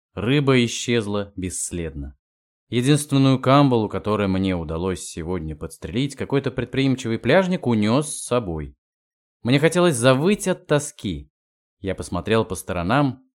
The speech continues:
Слева хохотали и орали худые подростки в длинных мокрых трусах. Они кидали друг друга песком и ругались неприличными словами.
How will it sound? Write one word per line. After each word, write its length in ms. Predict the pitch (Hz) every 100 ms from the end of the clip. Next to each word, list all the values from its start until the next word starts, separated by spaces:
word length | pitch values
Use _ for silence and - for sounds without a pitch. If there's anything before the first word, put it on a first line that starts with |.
| _
Слева 320 | - 196 220
хохотали 500 | 175 156 160 175 160
и 80 | 135
орали 320 | 127 135 135
худые 320 | - 113 117
подростки 640 | 98 82 87 123 - -
в 100 | 120
длинных 560 | 82 87 104 98 95 -
мокрых 480 | 92 92 - 82 -
трусах. 560 | 82 - 87 76 - _ _ _ _ _
Они 140 | 147 180
кидали 300 | 170 175 160
друг 220 | 143 139
друга 280 | 143 135 127
песком 580 | 120 110 - 143 180
и 80 | 135
ругались 640 | 127 110 95 123 147 131 -
неприличными 680 | 98 87 85 90 - 90
словами. 680 | 85 - 85 76 73 69 65